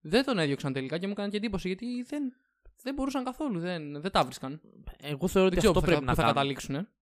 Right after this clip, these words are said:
Speaker 2: Πρέ-, άμα θέλουν να κάνουν ομάδα πιο ανταγωνιστική, όχι τώρα, χτες,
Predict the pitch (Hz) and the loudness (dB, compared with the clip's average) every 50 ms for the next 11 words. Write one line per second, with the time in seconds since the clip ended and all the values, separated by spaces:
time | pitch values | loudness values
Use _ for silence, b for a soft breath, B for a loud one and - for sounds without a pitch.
0 | _ _ _ - 127 117 - 123 127 143 156 151 135 - 147 147 147 151 143 135 | _ _ _ -2 -2 -2 0 2 2 2 2 2 0 0 0 -2 -2 -2 -6 -4
1 | - - 147 147 143 135 127 131 135 139 135 131 - - 147 135 131 127 117 123 | 0 2 2 2 0 -2 -2 2 2 4 4 2 0 0 0 0 0 0 0 -2
2 | 117 110 - - 107 - - 127 147 165 170 _ _ _ _ _ _ _ _ _ | -6 -8 -10 -12 -12 -10 -6 -4 -2 -4 -4 _ _ _ _ _ _ _ _ _
3 | _ _ - - 143 143 - - 131 110 107 110 127 - - - - - 185 160 | _ _ -8 -6 -6 -4 0 2 4 4 4 4 2 2 4 4 6 8 8 6
4 | 113 123 165 - - - - _ | 6 4 2 0 -4 -10 -16 _